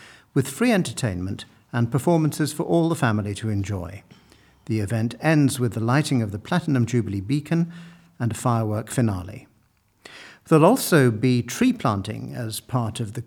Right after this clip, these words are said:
Queen's Green Canopy, Trooping of the Colour, and a big screen showing the live broadcast of the Platinum Concert from Buckingham Palace, bringing together some of the world's biggest stars, also in Gadebridge Park on Saturday the fourth of June.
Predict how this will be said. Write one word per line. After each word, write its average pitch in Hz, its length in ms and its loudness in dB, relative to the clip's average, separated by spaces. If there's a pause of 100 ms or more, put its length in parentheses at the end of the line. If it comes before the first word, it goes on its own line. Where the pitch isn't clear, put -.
(140)
Queen's 151 500 0
Green 131 480 0
Canopy, 139 640 -2 (320)
Trooping 160 320 2
of 98 140 -4
the - 60 -8
Colour, 220 440 2 (360)
and 131 160 2
a 127 40 2
big 226 320 2
screen 104 360 -2
showing 110 500 -2
the 110 220 -6
live 175 400 0
broadcast 104 600 -6
of 113 80 -10
the 123 80 -8
Platinum 131 460 0
Concert 117 500 -4
from 117 160 0
Buckingham 110 440 -2
Palace, 92 440 -8 (560)
bringing 113 300 0
together 113 320 -4
some 117 200 0
of 107 100 -2
the 120 60 -2
world's 113 300 -2
biggest 160 320 0
stars, 98 480 -6 (260)
also 208 260 2
in 104 120 2
Gadebridge 107 520 -4
Park 120 340 -2 (120)
on 131 240 2
Saturday 113 560 -4
the 110 300 -4
fourth - 520 -8
of 95 160 -8
June. - 400 -10